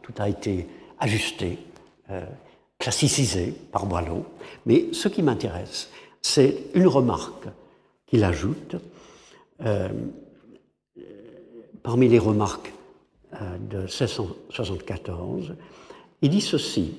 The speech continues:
le dernier vers, c'est « Un frisson me saisit, je tremble, je me meurs. » Et il écrit, « Un frisson me saisit, et cetera. » Il y a dans le grec une sueur froide. Mais le mot de sueur,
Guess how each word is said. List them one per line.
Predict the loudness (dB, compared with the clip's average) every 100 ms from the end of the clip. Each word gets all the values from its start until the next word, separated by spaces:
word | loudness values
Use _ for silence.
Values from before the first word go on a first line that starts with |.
| -8 -2
le | 2
dernier | 6 8 6
vers, | 6 0 -2
c'est « | 0 -2 -2 -2
Un | -2
frisson | -2 0 0 2 4 4
me | 4 2
saisit, | 4 2 2 -4 -6 -10 -20 -16 -4
je | -2
tremble, | -2 -2 -2 -2 -2 -4 -6 -8 -20 -16 0
je | 4
me | 6 6
meurs. » | 2 0 -6 -12 -18 -20 _ _ 2
Et | 10
il | 10
écrit, « | 10 6 -2 -2 -6 -18 -20 0
Un | 2
frisson | 2 0 0 4 4
me | 4
saisit, | 4 4 4 4 2
et | 2
cetera. » | 6 6 6 2 -6 -12 -18 -20 -20 -6 2
Il | 4
y | 6
a |
dans | 6 8
le | 8
grec | 6 0 -2 -4 -8 -8 -8 -16 -20 _ _ 6
une | 8 8 4 0 -12
sueur | -10 2 4 4 2 0 -4
froide. | -10 -10 -8 -6 -8 -12 -14 -16 -20 _ _ _ _ _ _ _ _ _ 4
Mais | 6
le | 6
mot | 4
de | 2
sueur, | -2 -6 -4 -2 -2 -6 -10 -14 -20